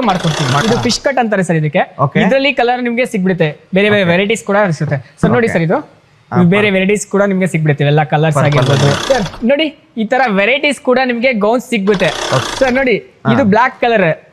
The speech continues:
Speaker 2: ಓಕೆ,
Speaker 1: but
Speaker 2: ಓಕೆ.
Speaker 1: ಇದ್ರಲ್ಲೂ ಕೂಡ ಎಂಬ್ರಾಯ್ಡಿಂಗ್ ವರ್ಕ್ ಇದೆ ಸರ್. ಸರ್ ಇದು ನೋಡಿ, ಇದು ಎಷ್ಟು ಚೆನ್ನಾಗಿದೆ. ಇದು
Speaker 2: ಹ್ಮ್.
Speaker 1: ಏನಾದ್ರೂ ಬ್ರೈಟ್ ಏನಾದ್ರೂ ಹಾಕೊಂಡ್ರೆ ಎಷ್ಟು ಸೂಪರ್ ಆಗಿರುತ್ತೆ ಗೊತ್ತಾ? ಇದೊಂದು ಡಿಸೈನ್ ಇದೆ ನೋಡಿ,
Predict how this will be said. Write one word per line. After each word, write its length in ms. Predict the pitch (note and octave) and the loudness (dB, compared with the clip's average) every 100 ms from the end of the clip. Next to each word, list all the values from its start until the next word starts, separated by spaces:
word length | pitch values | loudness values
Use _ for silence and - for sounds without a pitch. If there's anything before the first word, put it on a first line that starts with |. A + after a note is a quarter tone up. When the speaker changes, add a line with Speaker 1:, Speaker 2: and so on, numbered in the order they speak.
| - | -4
Speaker 2:
ಓಕೆ, 160 | C3 G#3 | 0 0
Speaker 1:
but 80 | |
Speaker 2:
ಓಕೆ. 80 | A#3 | 2
Speaker 1:
ಇದ್ರಲ್ಲೂ 300 | A3 C#4 C#4+ | 2 2 0
ಕೂಡ 140 | C#4 C4+ | 0 0
ಎಂಬ್ರಾಯ್ಡಿಂಗ್ 460 | B3 A#3 A#3+ B3 | 2 0 0 0
ವರ್ಕ್ 180 | A3+ G#3 | 0 0
ಇದೆ 100 | G3 | 0
ಸರ್. 200 | D#3+ D3+ - - - - | 0 -2 -2 -8 -10 -4
ಸರ್ 120 | - B3+ | -2 0
ಇದು 180 | B3 | 0
ನೋಡಿ, 380 | C4 C#4+ D4 C4+ A#3 | 0 0 0 -4 -2
ಇದು 120 | C4 | 0
ಎಷ್ಟು 180 | B3+ - | 0 0
ಚೆನ್ನಾಗಿದೆ. 680 | C#4 C4 A#3 A3+ - - G#3 | 0 0 0 -2 -2 -4 -2
ಇದು 160 | G#3+ | 2
Speaker 2:
ಹ್ಮ್. 100 | C4 | 2
Speaker 1:
ಏನಾದ್ರೂ 340 | B3+ C4+ B3+ C4+ | 2 2 2 2
ಬ್ರೈಟ್ 300 | G#3 C4 C4+ | 2 2 2
ಏನಾದ್ರೂ 300 | C4 B3+ A#3+ | 0 0 0
ಹಾಕೊಂಡ್ರೆ 420 | A#3+ B3+ B3+ A#3 | 0 -2 0 0
ಎಷ್ಟು 260 | A#3 - | -2 -2
ಸೂಪರ್ 320 | B3 B3 B3 A#3+ | -2 0 0 0
ಆಗಿರುತ್ತೆ 240 | A#3 G3 | 0 0
ಗೊತ್ತಾ? 460 | G3+ C4 C4 - G3 | 0 0 -2 0 2
ಇದೊಂದು 240 | A#3 B3 | 2 2
ಡಿಸೈನ್ 260 | A3 G#3+ G3+ | 0 0 0
ಇದೆ 220 | E3 D#3 | 0 0
ನೋಡಿ, 220 | D3 F#3 | 2 2